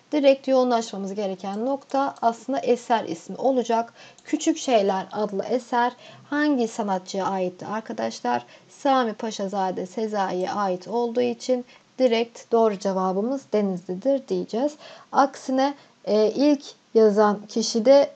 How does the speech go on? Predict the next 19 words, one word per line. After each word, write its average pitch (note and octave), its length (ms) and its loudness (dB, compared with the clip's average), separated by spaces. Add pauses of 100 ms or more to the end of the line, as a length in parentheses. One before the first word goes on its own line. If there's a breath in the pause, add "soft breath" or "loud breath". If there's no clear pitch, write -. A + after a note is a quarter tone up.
(160)
Ahmet G#3+ 400 2
Mithat G#3+ 220 -6
Efendi'ydi A#3+ 540 2
hatırlarsanız. A#3+ 920 -2
Fakat A#3+ 420 -2
Küçük A3+ 280 -8
Şeyleri G3 520 -2 (320 loud breath)
ardından A3 560 2
batılı C4 340 0
tekniğe G#3+ 560 -2
daha A#3 200 2
uygun G#3+ 360 4
olduğunu F#3 460 -2
düşünerekten A3+ 800 -6 (240 loud breath)
Sami A#3 340 -2
Paşazade F#3+ 600 -8
Sezai A3 560 -4
kaleme G3 360 -4
almıştı. F#3 600 -8